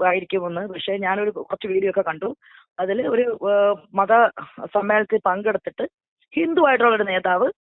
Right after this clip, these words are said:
പറയുന്നുണ്ട് അദ്ദേഹത്തിന്, ഏഹ്, ഏക ദൈവ വിശ്വാസമാണ്, ആ ഏക ദൈവ വിശ്വാസമാണ് ഏറ്റവും നല്ലത്, എന്തുകൊണ്ടാണെന്നുള്ള കുറെ ഫാക്ട്സ് ഒക്കെ പറയുന്നത് ശരിക്കും പറഞ്ഞാൽ വെറുത്തുപോയി കേട്ടോ. ഏ, ഞാൻ ഏറ്റവും കൂടുതൽ ആഗ്രഹിക്കുന്നത് ആ വ്യക്തി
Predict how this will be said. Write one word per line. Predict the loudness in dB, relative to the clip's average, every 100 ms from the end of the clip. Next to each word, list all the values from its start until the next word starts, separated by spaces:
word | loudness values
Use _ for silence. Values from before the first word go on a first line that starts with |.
| _
പറയുന്നുണ്ട് | 4 4 2 -2 -2 -4 -4 _ _ _ _ -4
അദ്ദേഹത്തിന്, | 2 2 4 2 0
ഏഹ്, | -6 -8 -6 -2 0 -2 -2 0
ഏക | 2 4 2 2 -4
ദൈവ | -4 2 2
വിശ്വാസമാണ്, | 0 0 0 2 -2 -6 -8 -8 -2
ആ |
ഏക | 0 2 0
ദൈവ | 0 -2
വിശ്വാസമാണ് | -4 -6 -2 -2 -2 -4 -4 -4 -6
ഏറ്റവും | -6 -2 0 0 -6
നല്ലത്, | -8 -8 -8 -8 -10 -16 -12 -2
എന്തുകൊണ്ടാണെന്നുള്ള | -2 2 2 2 2 2 2 0 -2
കുറെ | -2 -2 -2
ഫാക്ട്സ് | 0 0 -2 -8
ഒക്കെ | -6 -4
പറയുന്നത് | -4 -6 -6 -8 -6
ശരിക്കും | -6 -4 0
പറഞ്ഞാൽ | 2 2 0
വെറുത്തുപോയി | -2 -2 -6 -10 -10
കേട്ടോ. | -12 -12 -14 -16 _ _ -20 -20 -8
ഏ, | -4 -2
ഞാൻ | 2 2
ഏറ്റവും | 2 2 4
കൂടുതൽ | 4
ആഗ്രഹിക്കുന്നത് | 4 4 4 4 4
ആ | 6 6 6
വ്യക്തി | 2 -2 -8